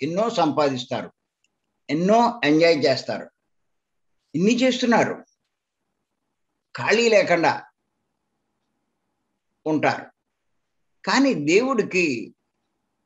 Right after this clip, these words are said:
ఇంత ఇష్టమైన దేవుడి గురించి కొద్దిగా కూడా సమయం కేటాయించట్ల, ఆయన గురించి తెలుసుకునే ప్రయత్నం చేయట్లేదు. ఇలా అంటే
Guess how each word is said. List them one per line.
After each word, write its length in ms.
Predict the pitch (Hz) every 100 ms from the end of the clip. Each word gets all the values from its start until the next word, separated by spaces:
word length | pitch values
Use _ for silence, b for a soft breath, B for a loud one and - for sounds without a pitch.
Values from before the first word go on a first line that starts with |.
| _ _
ఇంత 240 | 165 175 156
ఇష్టమైన 540 | 143 - 220 214 214
దేవుడి 360 | 156 147 143 135
గురించి 560 | 123 120 107 165 190 _ _ _ _
కొద్దిగా 580 | 175 190 202 240 240 220
కూడా 200 | 185 196
సమయం 340 | 175 156 165
కేటాయించట్ల, 760 | 147 120 123 120 107 101 - - _ _ _ _ _ _ _
ఆయన 360 | 147 170 170 156
గురించి 300 | 208 240 208
తెలుసుకునే 500 | 185 170 - 165 151
ప్రయత్నం 680 | 151 135 127 156 226 - _ _ _ _ -
చేయట్లేదు. 460 | 123 117 107 92 73 _ _ _ _ _ _ _ _ _ _ _
ఇలా 220 | 123 131
అంటే 480 | 120 113 170 - -